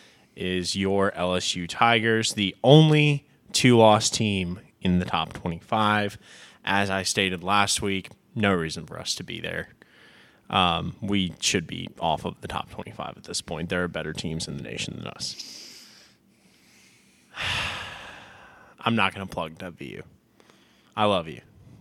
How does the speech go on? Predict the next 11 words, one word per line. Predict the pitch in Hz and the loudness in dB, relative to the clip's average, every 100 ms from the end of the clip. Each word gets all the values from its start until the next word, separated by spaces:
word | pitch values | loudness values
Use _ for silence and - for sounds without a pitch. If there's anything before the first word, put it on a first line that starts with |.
| - | -8
I'm | 95 95 | -2 2
not | 85 | 2
gonna | 90 82 | 0 -6
plug. | 80 90 - | -8 -10 -6
L | 110 113 | 0 2
S | 107 - | 2 0
U | 101 | 2
would | 95 | 2
destroy | 90 - - 95 82 78 92 - | 2 0 0 0 0 -2 -8 -4
West | 92 80 | -2 -2
Virginia, | - 76 71 67 73 | -4 -6 -6 -8 -10